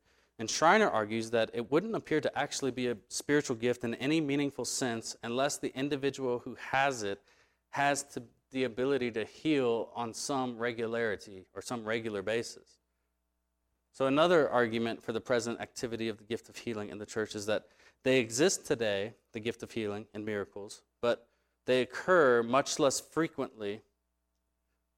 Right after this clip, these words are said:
um, than the time of the New Testament. I think that, that, I think that's a valid interpretation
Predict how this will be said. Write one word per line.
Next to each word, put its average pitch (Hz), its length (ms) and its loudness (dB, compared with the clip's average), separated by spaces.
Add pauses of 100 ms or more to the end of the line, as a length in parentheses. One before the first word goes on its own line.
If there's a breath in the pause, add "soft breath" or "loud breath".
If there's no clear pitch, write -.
(480)
um, 107 360 0 (160)
than 117 320 0
the 107 80 -10
time 123 600 0
of 107 300 0
the 110 40 -8
New 104 140 -6
Testament. - 540 -8 (720)
I 139 160 0
think 175 220 -2
that, - 180 0
that, 147 180 0 (320)
I 120 80 -6
think 147 160 -8
that's 123 160 -2
a 104 60 -2
valid 127 560 -2 (280)
interpretation 110 840 -8